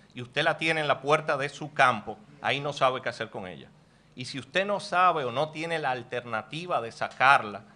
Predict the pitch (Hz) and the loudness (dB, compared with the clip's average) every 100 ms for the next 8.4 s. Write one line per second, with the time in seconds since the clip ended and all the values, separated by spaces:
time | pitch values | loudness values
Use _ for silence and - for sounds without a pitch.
0 | _ _ - 104 120 139 - 143 143 151 | _ _ -2 0 2 -2 -4 -4 -2 -2
1 | 151 139 120 139 123 120 123 156 156 127 | -2 -6 -6 -2 -2 -2 -2 -2 -2 -10
2 | 127 - 101 98 127 135 - 139 156 151 | -10 -14 -14 -12 -8 -8 -6 -6 -4 -4
3 | 127 143 _ _ _ _ _ _ - 104 | -6 -16 _ _ _ _ _ _ -6 -2
4 | 120 147 127 117 117 107 101 127 143 139 | -2 -4 -6 -6 -4 -4 0 2 2 -2
5 | 127 120 117 110 110 151 143 113 110 113 | -6 -8 -8 -6 -4 4 4 2 -10 -14
6 | - 107 104 110 107 117 131 123 110 123 | -12 -12 -8 -6 -4 0 0 -2 -8 -10
7 | 120 120 117 113 113 135 131 104 123 127 | -8 -10 -10 -12 -4 -2 -2 -4 -6 -6
8 | 120 120 123 117 | -8 -6 -4 -4